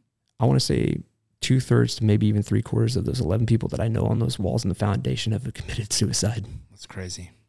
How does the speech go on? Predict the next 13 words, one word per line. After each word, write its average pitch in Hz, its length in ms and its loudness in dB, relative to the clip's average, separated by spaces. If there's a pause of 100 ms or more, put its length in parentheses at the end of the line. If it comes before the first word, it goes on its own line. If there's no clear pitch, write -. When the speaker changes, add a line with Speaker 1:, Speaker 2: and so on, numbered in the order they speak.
(640)
Speaker 1:
Yeah. 107 240 0 (500)
So 107 280 6 (220)
it's - 180 -2
no 113 120 6
wonder 107 440 2 (520)
why, 113 400 2
uh, 110 340 0
I'm 120 300 -16
sorry, 69 240 -2
man. - 140 -6 (4000)
It's - 180 4
real, 110 300 8
real. - 400 -2